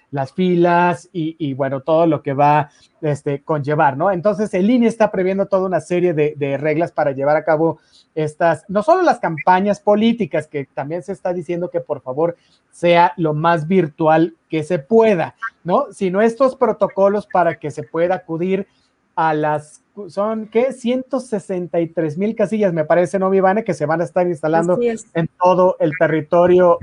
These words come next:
Speaker 1: este, nacional. Entonces, mientras los integrantes del Consejo de Salubridad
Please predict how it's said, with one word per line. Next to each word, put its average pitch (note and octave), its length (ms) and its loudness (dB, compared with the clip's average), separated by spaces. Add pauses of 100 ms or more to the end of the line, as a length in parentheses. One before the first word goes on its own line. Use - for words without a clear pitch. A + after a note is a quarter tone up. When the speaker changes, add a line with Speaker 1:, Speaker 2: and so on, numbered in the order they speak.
Speaker 1:
este, D#3 800 0
nacional. A#3 680 0 (180)
Entonces, G3 800 0 (800)
mientras G#3 840 0
los F#3 220 -8
integrantes D4 500 0
del A#3+ 140 -4
Consejo C4 420 -4
de A3+ 100 -4
Salubridad E3 760 -2